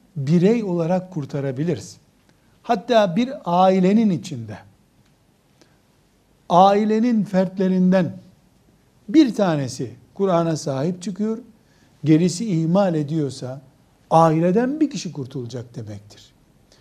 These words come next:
Onun kurtuluşu da Allah'ın izniyle diğerlerine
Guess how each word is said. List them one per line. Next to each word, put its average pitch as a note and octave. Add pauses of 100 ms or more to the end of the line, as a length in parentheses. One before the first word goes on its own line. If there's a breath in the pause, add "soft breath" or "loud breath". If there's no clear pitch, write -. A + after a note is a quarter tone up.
(280 soft breath)
Onun C4+
kurtuluşu G#3
da G3
Allah'ın G3
izniyle E3 (420 soft breath)
diğerlerine F3